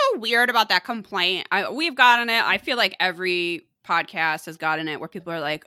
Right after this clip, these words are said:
"Oh, don't bring your politics into my true crime podcast." And it's kind of like, "How? What?"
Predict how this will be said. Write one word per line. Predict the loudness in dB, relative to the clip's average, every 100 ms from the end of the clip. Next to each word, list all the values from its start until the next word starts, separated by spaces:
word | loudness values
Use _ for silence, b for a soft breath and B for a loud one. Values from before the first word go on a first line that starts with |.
| -4
"Oh, | -2 0
don't | 0 -4
bring | -4 -8
your | -8
politics | -6 -4 -4 -6 -10 -10
into | -12 -10
my | -10 -12
true | -12 -14
crime | -8 -6 -6
podcast." | -6 -8 -8 -10 -10 -10
And |
it's | -10
kind | -8
of | -4
like, | -6 -6 _ _ -20
"How? | -4 2 4 2 0 -8 -16 _
What?" | -2 -2 -2